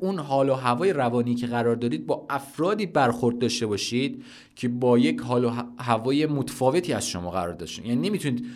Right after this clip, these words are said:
با افراد شاد و مثبت اندیش و،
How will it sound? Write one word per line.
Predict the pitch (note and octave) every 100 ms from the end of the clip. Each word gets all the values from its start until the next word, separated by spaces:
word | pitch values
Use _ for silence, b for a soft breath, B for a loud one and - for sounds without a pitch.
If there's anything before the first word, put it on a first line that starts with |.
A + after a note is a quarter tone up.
| B -
با | C3+
افراد | D3+ - D#3 E3
شاد | - D3+ C#3+ C#3+ C#3+
و | C3 B2 A#2
مثبت | A2+ A#2+ A#2+ - B2+ A#2+
اندیش | A#2+ A#2 A#2+ C3+ -
و، | A#2+ A2 F#2+